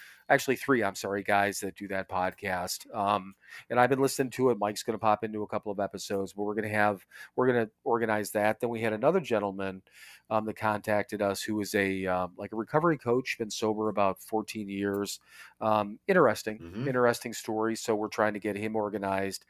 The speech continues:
Speaker 2: Right.
Speaker 1: Again, these will probably be in June at this point. And then,
Speaker 2: Right.
Speaker 1: um, another gentleman,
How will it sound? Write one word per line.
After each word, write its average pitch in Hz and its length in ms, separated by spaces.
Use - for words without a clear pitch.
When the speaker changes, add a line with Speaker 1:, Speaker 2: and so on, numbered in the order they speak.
Speaker 2:
Right. 95 220
Speaker 1:
Again, 127 260
these 165 220
will 175 80
probably 131 320
be 113 220
in 98 140
June 104 400
at - 100
this 127 180
point. 135 400
And 123 180
then, 123 300
Speaker 2:
Right. 135 60
Speaker 1:
um, 110 440
another 131 240
gentleman, 160 480